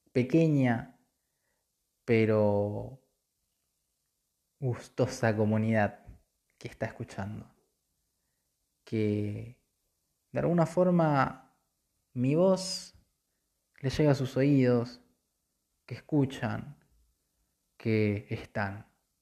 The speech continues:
Próximamente vamos a tener más capítulos, seguramente de seguido. Voy a habilitar nuevamente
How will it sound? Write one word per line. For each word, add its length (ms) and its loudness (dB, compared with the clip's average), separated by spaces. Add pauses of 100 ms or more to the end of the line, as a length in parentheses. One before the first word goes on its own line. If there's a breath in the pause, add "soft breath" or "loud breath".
(1300)
Próximamente 1160 2
vamos 260 -4
a 60 -4
tener 500 0 (460)
más 160 -14
capítulos, 640 0
seguramente 600 0
de 60 -2
seguido. 560 2 (1300)
Voy 240 4
a 420 2
habilitar 500 0
nuevamente 840 -2